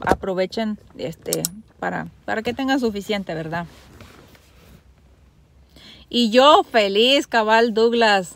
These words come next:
Núñez, cabal, yo estoy feliz <laughs> porque vine por mis Lysol. Este, ah,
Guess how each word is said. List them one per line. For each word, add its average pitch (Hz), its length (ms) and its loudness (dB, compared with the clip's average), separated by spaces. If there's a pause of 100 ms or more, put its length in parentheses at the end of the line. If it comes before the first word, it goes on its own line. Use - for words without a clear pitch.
(360)
Núñez, 202 840 -2
cabal, 180 400 0
yo 170 120 -6
estoy 175 260 -6
feliz 233 560 -2 (300)
<laughs> - 340 -14
porque 233 240 0
vine 220 260 0
por 220 180 0
mis 226 200 0
Lysol. 190 580 -4 (1300)
Este, 247 560 0 (140)
ah, 214 640 2